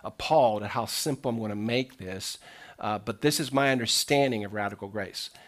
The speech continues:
Um, God is eternal. God is an infinite God. And when Jesus died for your sins, he died for your sins eternally.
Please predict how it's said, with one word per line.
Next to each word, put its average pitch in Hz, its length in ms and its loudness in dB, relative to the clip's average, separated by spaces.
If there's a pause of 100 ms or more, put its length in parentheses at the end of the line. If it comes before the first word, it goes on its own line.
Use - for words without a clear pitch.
(300)
Um, 107 360 -4 (580)
God 147 240 8
is 160 80 2
eternal. 135 460 -2 (720)
God 113 140 -2
is 113 120 -4
an 113 80 0
infinite 113 260 -4
God. 98 240 -6 (580)
And 113 360 0
when 113 180 0
Jesus 156 400 0
died 139 320 4
for 151 120 -8
your 147 100 -2
sins, 113 1000 -2
he 117 140 -8
died 120 380 0
for - 100 -10
your 120 140 -6
sins 107 340 -4
eternally. 104 520 -4